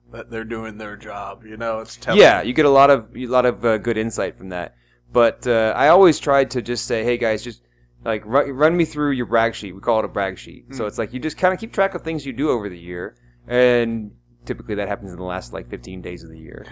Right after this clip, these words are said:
Speaker 1: <laughs>
Speaker 2: So you're like, "Oh shit, what did I do?" So you get your brag sheet together, and you're like, "All right, cool. Now let's, let's talk about it." And then I'll do the writing of the fit rep for you,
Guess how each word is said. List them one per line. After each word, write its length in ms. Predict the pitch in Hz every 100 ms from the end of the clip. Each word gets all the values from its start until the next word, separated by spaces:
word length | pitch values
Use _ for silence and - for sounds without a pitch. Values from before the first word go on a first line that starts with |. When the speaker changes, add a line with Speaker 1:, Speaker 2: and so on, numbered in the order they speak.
| 131 123 -
Speaker 1:
<laughs> 40 |
Speaker 2:
So 140 | - 107
you're 200 | 104 107
like, 140 | 101
"Oh 160 | 127 123
shit, 180 | 127
what 140 | 104 110
did 100 | 107
I 100 | 101
do?" 360 | 113 95 87 - _ _
So 120 | 170
you 20 |
get 120 | 180 180
your 60 | 156
brag 200 | 143 135
sheet 140 | 131
together, 380 | 117 104 104 120
and 80 | 156
you're 60 |
like, 40 | 160
"All 40 | 226
right, 100 | -
cool. 180 | 226
Now 120 | 127 127
let's, 200 | 135 147
let's 120 | 139
talk 120 | 139
about 220 | 131 120 127
it." 180 | 160 _ _
And 100 | 120
then 220 | 135 135 - -
I'll 300 | 143 185 175
do 160 | 151
the 80 | 135
writing 400 | 113 123 120 113
of 320 | 107 107 98
the 60 | 101
fit 180 | - 101
rep 240 | 90 76 _ _ _ _ _ -
for 200 | 110 104
you, 480 | 110 98 78 69